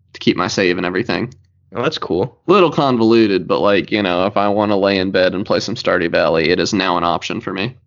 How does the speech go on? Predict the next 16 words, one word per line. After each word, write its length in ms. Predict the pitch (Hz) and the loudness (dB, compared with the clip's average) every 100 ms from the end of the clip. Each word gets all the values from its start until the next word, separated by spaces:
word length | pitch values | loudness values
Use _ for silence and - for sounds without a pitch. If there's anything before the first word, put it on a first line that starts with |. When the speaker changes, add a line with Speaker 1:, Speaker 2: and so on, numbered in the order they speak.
| _ _ _ _ _ _ _ _ _ _ _ _ _ _ | _ _ _ _ _ _ _ _ _ _ _ _ _ _
Speaker 2:
Nice. 520 | - - 57 - - - _ _ _ _ _ _ _ _ _ | -8 -6 -6 -8 -14 -20 _ _ _ _ _ _ _ _ _
Speaker 1:
That's, 280 | 160 147 135 | -4 -4 -2
you 180 | 139 147 | 0 0
know, 160 | 104 120 | 0 0
not 140 | 147 | 0
a 20 | 113 | 2
lot 160 | 104 | 0
to 40 | 113 | -4
say. 340 | - 104 92 | -2 0 2
Everybody's 340 | 110 110 95 - | 0 -2 -4 -4
heard 120 | 82 | -8
of 60 | - | -4
Stardew 280 | 92 87 87 | -4 -4 -2
Valley. 320 | 87 82 90 | -2 -2 -2
Good 220 | 117 110 | -2 -2
game. 400 | 98 95 95 - | -2 -2 -4 -8